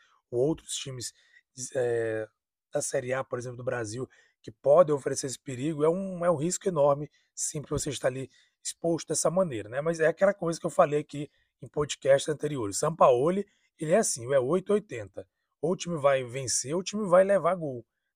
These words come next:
Não tem jeito, porque ele vai colocar o time pra jogar muito pra frente mesmo. Mas ele demonstra ter resiliência quando ele coloca ali, ele troca o time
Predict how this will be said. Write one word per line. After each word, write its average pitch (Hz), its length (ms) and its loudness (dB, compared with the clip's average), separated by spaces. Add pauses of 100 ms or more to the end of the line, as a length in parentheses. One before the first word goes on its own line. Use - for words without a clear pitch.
Não 127 100 -16
tem 175 160 -2
jeito, 147 240 -6
porque 135 200 -8
ele 143 100 -6
vai 123 200 0
colocar 165 360 0
o 147 60 0
time 147 180 -12
pra 143 140 -2
jogar 139 260 0
muito 143 420 -8
pra 156 160 0
frente 135 320 -10
mesmo. 120 260 -8 (420)
Mas 139 220 0
ele 196 120 2
demonstra 175 760 0 (360)
ter - 80 -6
resiliência 131 840 -4 (320)
quando 147 160 -4
ele 165 120 0
coloca 160 580 6
ali, 139 180 0
ele 151 120 -4
troca 170 360 2
o 151 40 -6
time 160 460 -6